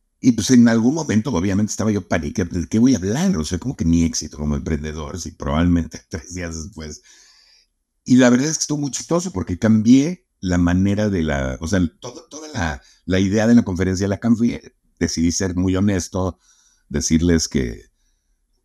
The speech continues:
pues, no sé si voy a ser exitoso como emprendedor, por lo menos en este emprendimiento. Eh, fue una plática mucho más honesta, mucho más abierta, mucho más sincera con la gente, que les encantó.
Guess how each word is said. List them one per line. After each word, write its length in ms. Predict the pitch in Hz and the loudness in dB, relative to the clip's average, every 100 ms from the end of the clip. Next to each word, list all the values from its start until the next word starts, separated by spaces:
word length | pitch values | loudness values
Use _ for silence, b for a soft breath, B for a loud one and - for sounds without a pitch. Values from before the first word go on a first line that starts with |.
| _ _ _ | _ _ _
pues, 120 | 78 | -2
no 160 | 87 92 | 0 0
sé 260 | - 98 90 | 0 -2 -2
si 200 | - 80 | -2 -4
voy 280 | - 80 | -2 -2
a 60 | 80 | 0
ser 160 | 82 82 | 0 -2
exitoso 640 | - - - 92 - 85 | -4 -6 -2 0 0 -4
como 180 | 73 71 | -2 -4
emprendedor, 580 | 67 73 73 76 85 90 | -4 -4 -4 -4 -4 -4
por 120 | 76 | -4
lo 100 | 69 | -4
menos 240 | 80 - | -4 -4
en 120 | 69 | -8
este 180 | 80 - | -10 -8
emprendimiento. 880 | 82 82 85 92 101 113 98 98 110 b b b b b _ _ | -10 -6 -2 2 6 6 4 -2 -4 b b b b b _ _
Eh, 500 | - 80 76 71 71 _ _ - | -18 -14 -14 -16 -20 _ _ -10
fue 160 | - | -2
una 200 | 110 107 | 2 2
plática 400 | 90 104 101 92 | 0 -2 -2 -2
mucho 380 | 92 107 123 - | 0 2 2 0
más 200 | 110 101 | -2 -2
honesta, 340 | 95 95 90 90 | -2 -4 -4 -6
mucho 200 | 90 87 | -4 -4
más 160 | 85 | -2
abierta, 320 | 82 90 90 | -2 -2 -2
mucho 160 | 87 - | -4 -4
más 160 | 82 90 | -4 0
sincera 500 | 92 82 95 92 82 | 0 2 0 0 -4
con 140 | 80 | -10
la 100 | 73 | -10
gente, 320 | - 85 98 | -6 -6 -4
que 60 | 76 | -4
les 160 | 71 | -6
encantó. 640 | - - - - 107 90 | -10 -14 -20 -10 -6 -6